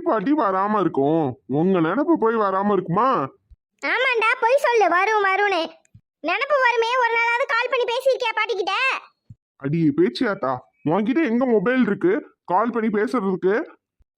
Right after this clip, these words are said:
Speaker 2: ஏதாச்சும் ஒரு காரணம் சொல்லாதடா.
Speaker 1: பேச்சியாத்தாளுக்கு கோவத்தை பாரு. போன டைம் உன்னை பார்க்கும்போது என்ன சொன்னேன்? "போனை வாங்கி கையில வச்சுக்கோ, அதுல நாலு விஷயத்த பார்த்து தெரிஞ்சுக்க,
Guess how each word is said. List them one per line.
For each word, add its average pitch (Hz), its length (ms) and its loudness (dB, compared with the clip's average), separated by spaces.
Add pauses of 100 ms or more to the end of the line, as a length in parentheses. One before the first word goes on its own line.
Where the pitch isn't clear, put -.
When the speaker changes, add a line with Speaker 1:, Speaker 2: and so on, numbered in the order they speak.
(160)
Speaker 2:
ஏதாச்சும் 480 420 0
ஒரு 605 140 -2
காரணம் 508 340 0
சொல்லாதடா. 480 400 0 (880)
Speaker 1:
பேச்சியாத்தாளுக்கு 208 880 0
கோவத்தை 233 380 2
பாரு. 180 220 0 (500)
போன 240 240 2
டைம் 277 220 0
உன்னை 254 120 2
பார்க்கும்போது 240 540 0
என்ன 226 100 -2
சொன்னேன்? 202 360 0 (240)
"போனை 247 320 2
வாங்கி 240 220 -2
கையில 220 340 0
வச்சுக்கோ, 214 380 0 (100)
அதுல 208 280 0
நாலு 202 320 0
விஷயத்த 254 360 0
பார்த்து 208 180 -2 (120)
தெரிஞ்சுக்க, 214 400 2